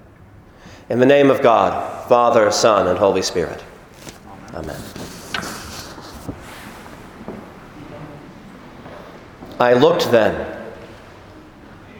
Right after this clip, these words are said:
I looked then because of the great words which the horn was speaking." Now, the book of Daniel has some rather strange imagery.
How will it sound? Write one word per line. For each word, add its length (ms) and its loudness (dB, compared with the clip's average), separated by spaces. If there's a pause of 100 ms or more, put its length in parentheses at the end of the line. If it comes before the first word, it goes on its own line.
(1200)
I 100 6
looked 320 4
then 300 6
because 340 4
of 80 0
the 80 4
great 500 2
words 640 2 (880)
which 220 -2
the 100 4
horn 380 4
was 120 2
speaking." 520 -6 (1500)
Now, 200 6
the 100 6
book 240 6
of 140 4
Daniel 560 8
has 460 4
some 380 2
rather 320 6
strange 460 4
imagery. 560 6